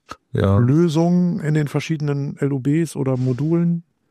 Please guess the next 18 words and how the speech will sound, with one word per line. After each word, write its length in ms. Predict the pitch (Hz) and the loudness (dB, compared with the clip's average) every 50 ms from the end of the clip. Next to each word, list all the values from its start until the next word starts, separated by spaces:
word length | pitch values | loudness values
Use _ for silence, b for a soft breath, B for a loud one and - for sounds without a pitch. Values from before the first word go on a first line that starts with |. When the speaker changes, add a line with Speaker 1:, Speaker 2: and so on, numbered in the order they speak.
| _ _ - | _ _ 0
Speaker 1:
Also 100 | 107 113 | 0 2
fangen, 220 | 101 123 120 113 - | 4 4 2 2 2
fangen 160 | 123 123 120 | 2 2 2
wir 80 | 110 | 2
ganz 400 | 101 117 135 139 - - - - | 2 2 0 0 -4 -8 -10 -4
elementar 640 | - 151 - - 120 123 113 110 - 117 117 120 110 | -4 -2 0 2 2 2 2 2 2 2 2 2 2
simpel 360 | - 135 156 - 180 165 - | 0 0 0 2 0 -2 0
an. 220 | 156 160 165 165 - B B B B B | -2 0 0 -2 -2 B B B B B
Von 200 | - 127 123 113 | 0 0 2 4
Speaker 2:
Mhm. 20 | |
Speaker 1:
diesen 240 | 113 113 113 117 104 | 4 4 2 2 2
siebzehn, 320 | - 139 - - 127 101 | 0 -2 0 0 0 0
achtzehnhundert, 880 | 92 123 - - - 156 131 127 147 151 156 151 151 - - - - - - | 0 -2 -4 -2 0 0 2 2 2 2 2 0 0 -4 -10 -14 -14 -8 -2
äh, 200 | 123 123 117 113 - - | 0 0 0 0 0 0
S 180 | - 107 - 113 | -2 0 2 0
A 60 | 101 | -2
P 380 | - - 120 120 135 151 165 - - | 2 0 0 0 2 0 -2 -2 -4
Standardobjekten 920 | - 107 - - 190 95 123 156 - 82 - - 156 165 _ - - 180 165 | -6 -6 0 0 0 2 2 0 -2 -4 -4 -4 -6 -6 _ -4 -2 -2 -2